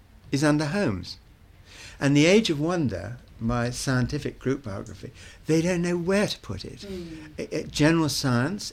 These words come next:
Speaker 1: A, uh,
Speaker 2: <laughs>
Speaker 1: or, or H for Holmes, that, that also happens.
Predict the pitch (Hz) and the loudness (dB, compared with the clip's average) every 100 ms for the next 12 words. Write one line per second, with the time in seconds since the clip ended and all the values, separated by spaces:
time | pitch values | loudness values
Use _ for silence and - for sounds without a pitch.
0 | - 143 120 113 185 226 - - - - | -4 0 2 2 -2 -8 -14 -20 -20 -2
1 | - - 160 208 - - - - 147 170 | 0 2 2 4 2 0 2 2 4 6
2 | 175 165 156 - - - - 151 151 - | 8 8 6 -2 -18 -18 0 2 2 -4
3 | - - 120 110 113 131 - 117 - - | -6 -2 -2 0 0 -2 -6 -8 -10 -16
4 | - 123 127 - 123 - 107 101 - 98 | -6 -4 -2 -2 -4 -2 -2 -4 -6 -10
5 | 107 | -12